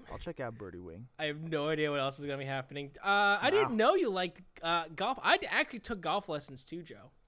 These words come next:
Speaker 1: Oh, really?
Speaker 2: Nah.
Speaker 1: I like, I like golf. I don't like, not that I'm, like, one who watches golf. I don't like, I don't enjoy that. But I love, I love, I do like playing golf. I like hitting some balls physically. And I do enjoy a good golf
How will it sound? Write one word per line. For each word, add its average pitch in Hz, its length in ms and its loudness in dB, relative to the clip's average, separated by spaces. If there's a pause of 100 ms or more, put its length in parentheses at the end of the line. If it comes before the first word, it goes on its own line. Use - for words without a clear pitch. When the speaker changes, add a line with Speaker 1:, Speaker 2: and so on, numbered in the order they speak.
(300)
Speaker 1:
Oh, 214 100 4
really? 403 440 6 (260)
Speaker 2:
Nah. 175 320 4
Speaker 1:
I 320 40 8
like, 440 300 6
I 240 180 10
like 285 360 6
golf. 156 420 8
I 170 160 2
don't 208 340 2
like, 175 340 4 (480)
not 254 220 6
that 220 80 6
I'm, 180 120 8
like, 156 180 4
one 156 200 4
who 139 120 2
watches 131 680 2
golf. 90 380 -6
I 135 80 -6
don't 131 200 -8
like, 104 240 -8
I 123 60 -4
don't 143 160 -4
enjoy 113 360 -6
that. 104 260 -4
But 226 100 2
I 269 60 6
love, 277 220 4 (100)
I 180 100 2
love, 190 400 2 (340)
I 214 120 -2
do 202 120 -4
like 220 240 2
playing 180 400 0
golf. 151 360 2
I 160 60 0
like 143 180 -2
hitting 143 200 -6
some 131 200 -6
balls 131 380 0 (220)
physically. 214 760 -2 (580)
And 208 300 2
I 190 80 6
do 170 220 2
enjoy 143 400 2
a 131 40 2
good 123 360 -8
golf 104 420 -4